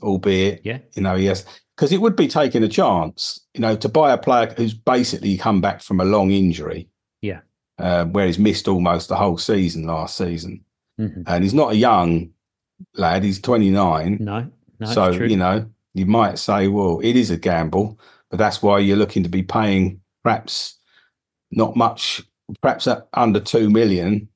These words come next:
Speaker 1: right, or not much more than a million maybe,
Speaker 2: Yeah.
Speaker 1: rather than s-, many times that. So, um,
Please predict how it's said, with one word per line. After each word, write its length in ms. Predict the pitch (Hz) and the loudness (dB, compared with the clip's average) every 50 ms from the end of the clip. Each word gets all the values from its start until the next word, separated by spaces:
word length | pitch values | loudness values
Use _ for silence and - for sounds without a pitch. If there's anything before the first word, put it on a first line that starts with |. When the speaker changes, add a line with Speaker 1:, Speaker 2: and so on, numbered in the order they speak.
| _ _ _ _ - | _ _ _ _ -6
Speaker 1:
right, 160 | 101 104 104 - | -2 -2 -2 0
or 380 | - 98 90 90 90 90 90 - - - | 0 0 0 0 0 -2 -4 -6 -10 -12
not 280 | - - 123 - - | -4 -2 -2 -2 0
much 220 | 113 107 95 - - | -2 -4 -4 -2 -2
more 180 | 113 113 110 | 0 2 2
than 120 | 98 95 92 | 2 2 2
a 40 | |
million 400 | 95 113 139 143 117 90 80 82 | 4 4 4 2 2 0 -2 -2
maybe, 540 | 85 85 87 85 85 82 98 104 113 113 110 - _ _ _ - | -2 -2 -2 -4 -2 -2 -2 -2 -2 -4 -8 -16 _ _ _ -12
Speaker 2:
Yeah. 180 | 101 101 104 98 - | -10 -10 -10 -12 -4
Speaker 1:
rather 340 | 104 107 110 107 104 110 104 | 0 0 2 2 2 0 0
than 460 | 104 110 110 110 107 107 113 113 113 _ _ _ _ - | 2 2 2 2 2 0 -2 -6 -10 _ _ _ _ -14
s-, 140 | - - - | -14 -6 -2
many 280 | 131 127 117 107 107 104 | 0 2 2 2 0 0
times 400 | 104 - 113 110 107 104 104 - | 0 0 0 2 0 0 0 0
that. 340 | 143 123 98 85 80 - - _ _ _ _ _ _ _ _ - | 2 2 2 0 -2 -4 -10 _ _ _ _ _ _ _ _ -14
So, 420 | - - 101 101 98 98 98 101 | -8 -6 -4 -2 0 0 0 0
um, 240 | 101 98 95 95 | 0 0 -2 -4